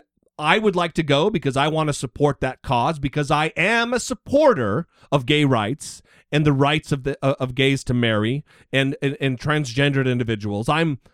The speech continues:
I am a member of a supportive group for that community. If they disallow me access strictly based on the fact that I'm straight, I've got a problem with that. So, so I, I hear ya.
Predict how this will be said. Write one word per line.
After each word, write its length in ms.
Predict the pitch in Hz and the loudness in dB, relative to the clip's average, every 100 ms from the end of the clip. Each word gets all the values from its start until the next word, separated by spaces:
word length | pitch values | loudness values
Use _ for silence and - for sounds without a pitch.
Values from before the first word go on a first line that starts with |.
| _ | _
I 100 | 143 | -2
am 300 | 139 233 320 | 0 2 2
a 60 | 147 | 2
member 480 | 127 113 90 64 _ _ _ - | 0 -2 -6 -14 _ _ _ -2
of 140 | 139 | 0
a 40 | 139 | 0
supportive 720 | - - - 185 214 208 165 | -4 -10 -2 2 4 4 2
group 380 | 139 202 160 - | 4 4 4 -2
for 140 | 120 | -6
that 160 | 117 - | -4 -4
community. 500 | 120 143 117 85 - - - | -2 0 0 -4 -16 -20 -4
If 160 | 151 160 | 0 2
they 140 | 202 | 2
disallow 760 | 143 160 254 269 240 220 226 | 2 2 2 2 2 2 4
me 220 | 220 214 - | 4 2 2
access 800 | 180 196 - - 202 208 - - _ - | -2 -2 -4 0 0 -2 -6 -16 _ -20
strictly 640 | - - - 196 240 240 226 | -14 -8 2 2 2 0 2
based 320 | 214 214 - | 4 2 0
on 120 | 202 | 0
the 80 | 190 | 0
fact 280 | 196 185 - | 0 -2 0
that 100 | 156 | 0
I'm 180 | 160 160 | 0 0
straight, 600 | - 151 165 233 - - _ _ _ _ - | -2 0 0 -2 -10 -20 _ _ _ _ -2
I've 240 | 151 147 | 0 2
got 160 | 131 117 | 0 0
a 40 | |
problem 380 | 101 107 87 85 | 0 -4 -4 -8
with 160 | 78 - | -12 -14
that. 360 | 69 - _ _ _ _ _ _ _ - | -18 -20 _ _ _ _ _ _ _ -4
So, 220 | 196 208 | -4 -2
so 140 | - | 0
I, 160 | 190 190 - | 2 2 2
I 80 | 202 | 2
hear 240 | 214 170 | 4 2
ya. 240 | 107 95 | 0 -6